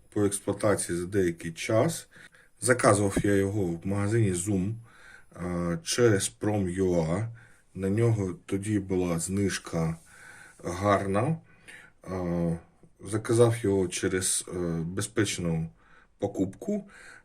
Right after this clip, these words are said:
Е, тобто гроші, е, пішли на Пром, а коли я, е, кур'єр мені доставив товар, я його перевірив і прийняв, е, то <clears throat> гроші пішли, е, до Зуму.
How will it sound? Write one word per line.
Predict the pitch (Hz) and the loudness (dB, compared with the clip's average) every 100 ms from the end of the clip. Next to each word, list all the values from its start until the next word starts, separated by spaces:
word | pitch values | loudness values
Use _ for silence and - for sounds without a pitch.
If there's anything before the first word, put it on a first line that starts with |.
| - | -8
Е, | 98 95 | -4 -2
тобто | 120 110 - 101 95 | 2 0 0 0 2
гроші, | 85 87 107 123 117 - 90 | 0 -2 2 2 2 -2 -2
е, | 87 87 - 87 85 - - - 107 - | -2 -6 -10 -10 -12 -16 -20 -18 -20 -8
пішли | 120 110 107 | -4 -2 -2
на | 95 95 | -2 -4
Пром, | - 151 220 240 - - _ | 0 0 2 -2 -8 -20 _
а | 110 | -12
коли | 113 131 139 123 | -4 0 2 2
я, | 110 113 104 | 2 2 2
е, | 98 82 73 80 85 85 - - | 0 -4 -10 -8 -8 -10 -12 -10
кур'єр | - 123 123 104 | 0 4 4 4
мені | 98 95 | 2 -2
доставив | 90 98 104 92 90 | -4 -2 2 0 0
товар, | - 101 95 87 | -2 2 2 0
я | 92 | -2
його | 90 82 | -4 -6
перевірив | - 95 113 202 220 185 - - - - - - | -8 -4 0 0 -2 -8 -12 -20 -18 -18 -20 -14
і | - 113 | -8 -4
прийняв, | 127 123 117 107 107 - | 2 2 2 0 -2 -10
е, | - 95 90 87 85 85 165 | -6 -4 -4 -4 -4 -4 -4
то | 135 151 156 117 - _ | 0 2 2 -2 -8 _
<clears throat> | - 117 - - _ _ _ _ - | -10 -10 -12 -18 _ _ _ _ -18
гроші | - 98 101 113 113 | -10 -4 0 0 0
пішли, | 82 92 - 113 101 - | -6 -8 -2 -2 -2 -4
е, | 90 87 | -8 -6
до | 92 104 | -4 -2
Зуму. | 98 87 80 | 0 0 -2